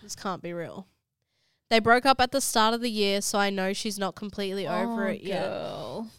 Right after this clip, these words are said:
Speaker 2: That's so sad.
Speaker 1: "I know I should tell Annie what happened, but we are two weeks out from a huge exam. I know this would throw her off performing well. On the other hand,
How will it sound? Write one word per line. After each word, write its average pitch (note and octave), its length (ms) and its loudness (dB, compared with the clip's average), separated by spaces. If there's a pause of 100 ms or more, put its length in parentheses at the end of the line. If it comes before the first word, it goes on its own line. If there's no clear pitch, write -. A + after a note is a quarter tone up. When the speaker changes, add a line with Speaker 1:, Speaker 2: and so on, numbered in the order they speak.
Speaker 2:
That's A#3 240 -12
so A3 800 -8
sad. - 640 -12
Speaker 1:
"I A#3+ 100 4
know A#3+ 160 2
I B3 120 4
should B3 200 -4
tell B3 380 0
Annie A3+ 240 0
what G#3 180 2
happened, G#3 380 0
but G#3 100 -2
we G3+ 160 0
are G#3 80 -2
two A3+ 320 -2
weeks A3+ 280 -2
out F#3+ 200 0
from G3+ 160 -8
a G3 60 -4
huge G3+ 520 -6
exam. F#3 560 -4
I F3+ 120 -4
know F3 200 -4
this F3+ 200 -4
would F#3+ 160 -10
throw F3 280 -2
her F#3 220 -4
off E3 220 -6
performing F3 520 -8
well. D#3+ 320 -6 (520)
On B3 180 -2
the C4 100 0
other A3+ 200 2
hand, G#3+ 360 -2